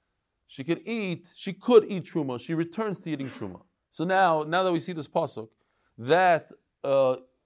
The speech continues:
bas kohen who marries a Yisrael and loses her husband or gets divorced, she could go back and eat truma. Ask the Gemara, what about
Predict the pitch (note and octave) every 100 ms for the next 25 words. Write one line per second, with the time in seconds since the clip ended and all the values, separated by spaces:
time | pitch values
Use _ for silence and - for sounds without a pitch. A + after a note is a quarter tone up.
0 | - A#2 F3+ G3+ B3 - - G3+ F#3+ F3
1 | D#3+ E3 F3 F#3+ E3 D3+ D3 C3 - E3+
2 | E3+ B2+ A2+ A2+ _ _ _ _ C#3+ D3+
3 | F3 A#3+ G3+ E3 E3+ D#3+ F#3+ F3 E3+ C#3+
4 | C#3+ - D3 F3+ G3+ E3+ D#3+ - _ _
5 | - F3 F#3 F3 A#3 G3+ F#3+ D#3+ D#3+ D3+
6 | C#3 G#3 A#3 F3+ D#3 C#3+ _ _ _ -
7 | A3+ A3+ G3 D#3 D#3+ E3 G#3+ F3 D#3+ D#3
8 | D#3 C#3+ _ _ _ _ _ _ _ -
9 | G3 B3+ D3+ C#3 C3 C3 D#3+